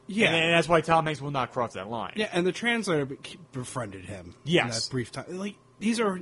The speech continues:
Speaker 1: other human beings. They're not animals.
Speaker 2: No, and, and it's an interesting thing about, other than that, that German, you rarely see a close-up of any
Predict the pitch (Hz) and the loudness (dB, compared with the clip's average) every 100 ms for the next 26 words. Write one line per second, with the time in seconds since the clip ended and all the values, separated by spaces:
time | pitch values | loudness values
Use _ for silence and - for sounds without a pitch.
0 | - 180 190 156 - 175 147 123 143 127 | -2 0 2 0 -4 -2 -2 0 -2 -4
1 | 104 131 165 185 - _ _ - 165 170 | -6 -2 0 0 -6 _ _ 0 2 2
2 | 117 98 95 165 202 123 110 156 143 170 | 0 -8 0 6 6 6 2 -8 -6 -6
3 | 185 180 196 185 190 220 247 269 196 190 | -4 -4 -6 -6 -8 -8 -6 -6 -6 -6
4 | 185 165 151 170 156 170 240 285 220 175 | -6 -4 0 0 0 2 0 0 -4 0
5 | 175 - _ _ - - 175 139 - 214 | -2 -4 _ _ -4 4 4 4 2 2
6 | 165 120 117 _ _ _ _ _ _ _ | 2 -2 -4 _ _ _ _ _ _ _
7 | _ _ 143 156 160 135 151 214 202 190 | _ _ -6 -4 -2 0 4 6 6 6
8 | 185 - 180 151 165 156 147 123 - 120 | 4 4 2 4 2 2 0 -4 -6 -4
9 | 123 123 120 113 | -2 -2 -4 -6